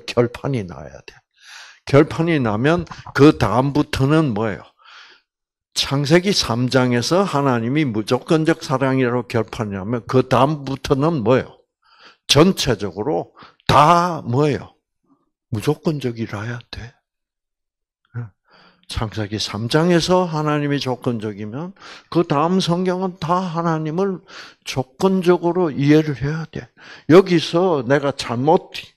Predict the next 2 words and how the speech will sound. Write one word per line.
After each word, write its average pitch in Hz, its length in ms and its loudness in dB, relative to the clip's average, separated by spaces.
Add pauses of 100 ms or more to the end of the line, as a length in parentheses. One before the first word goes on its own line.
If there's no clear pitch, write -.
(520)
길을 135 600 4 (240)
선택하면 110 1040 0